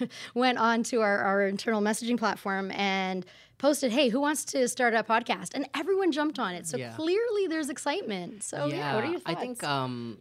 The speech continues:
Speaker 2: the thing with podcasts, and especially for, like, companies and brands, is that it gives a stone cold logo of a company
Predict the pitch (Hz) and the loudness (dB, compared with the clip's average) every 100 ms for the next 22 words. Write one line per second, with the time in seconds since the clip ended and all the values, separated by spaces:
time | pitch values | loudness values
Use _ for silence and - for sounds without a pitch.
0 | - 147 151 220 247 247 - 139 - 143 | -10 -8 -6 -6 -8 -10 -10 -8 -4 -6
1 | 139 131 147 - 170 - 156 135 - - | -6 -10 -12 -10 -12 -10 -8 -8 -10 -10
2 | 135 135 147 127 127 117 104 120 135 135 | -10 -6 -6 -6 -8 -8 -8 -8 -10 -8
3 | 135 131 - 139 135 202 208 196 - - | -6 -6 -6 -6 -2 -2 -4 -12 -14 -20
4 | - _ - 143 135 - 185 170 185 180 | -20 _ -10 -6 -6 -6 -4 -2 -2 -4
5 | - 175 160 143 143 151 151 156 139 135 | -8 -6 -6 -8 -6 -6 -4 -4 -4 -6
6 | 131 - 151 147 147 139 127 117 | -10 -12 -10 -10 -8 -8 -8 -10